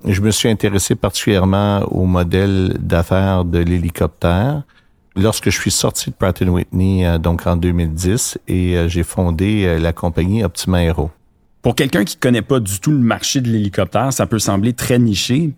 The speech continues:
Speaker 2: Parle-nous un petit peu du cycle de vie de l'hélicoptère. Comment on, on se retrouve avec ça entre les mains chez Optima Aero ?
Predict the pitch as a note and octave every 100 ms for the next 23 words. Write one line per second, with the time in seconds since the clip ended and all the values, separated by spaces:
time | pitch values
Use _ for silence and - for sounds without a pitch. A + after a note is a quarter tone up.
0 | - B2+ D#3+ G3+ B2+ - D#3+ A#2 - -
1 | D3 A#2 G2+ F#2+ F#2 B2 G#2 F#2 F#2+ -
2 | A2 B2+ - A2 C3+ C#3 - G2 - G2+
3 | - C3 A2+ F#2 F2+ B2 A2+ G2 F#2+ F#2
4 | F2+ A2+ A2+ - F#2+ F2 - G2 G2 F2+
5 | G2